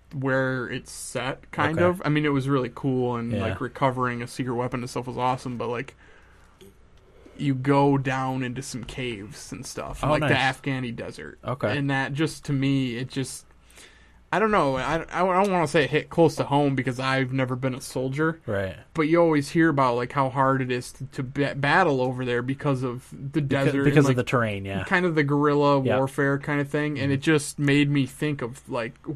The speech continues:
Speaker 1: what that must be like to go
Speaker 2: Yeah.
Speaker 1: fucking traveling through these caves and shit
Speaker 2: Yep.
Speaker 1: like that. It's just crazy. Um, but I th-, that was just so cool.
Speaker 2: Yeah.
Speaker 1: I loved that so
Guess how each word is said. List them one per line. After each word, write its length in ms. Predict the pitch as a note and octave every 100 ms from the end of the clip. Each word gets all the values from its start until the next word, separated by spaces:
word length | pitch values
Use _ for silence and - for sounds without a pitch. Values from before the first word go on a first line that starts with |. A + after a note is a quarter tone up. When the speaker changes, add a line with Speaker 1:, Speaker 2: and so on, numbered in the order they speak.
| C#3+
Speaker 1:
what 180 | C#3
that 180 | D3+ C3+
must 260 | C3 B2 -
be 160 | A2 A#2
like 280 | C3+ C#3 C#3
to 100 | C3+
go 120 | B2
Speaker 2:
Yeah. 40 |
Speaker 1:
fucking 460 | A#2+ - C3 C#3+ B2
traveling 480 | - B2+ B2+ C3 C3
through 160 | C#3+
these 160 | B2+ -
caves 520 | - A#2+ C3 D3+ E3
and 420 | C3+ A#2+ G2 E2
shit 120 | C#3 G3+
Speaker 2:
Yep. 100 | C3
Speaker 1:
like 200 | C#3 C3+
that. 320 | C3+ D#3 A#2+
It's 160 | C#3 -
just 180 | C3
crazy. 520 | - C#3+ D#3 C#3 G#2 - - - - -
Um, 220 | - B2+
but 140 | C3+ C#3+
I 80 | D3
th-, 200 | D3 -
that 180 | C3+ C3
was 180 | C3
just 360 | C#3+ D3+ - - - - - -
so 240 | - - -
cool. 260 | - D#2+
Speaker 2:
Yeah. 220 | G#2 F#2+ F#2+
Speaker 1:
I 60 |
loved 300 | C#3 A#2+ F#2+
that 200 | E2 F2+ -
so 200 | B2+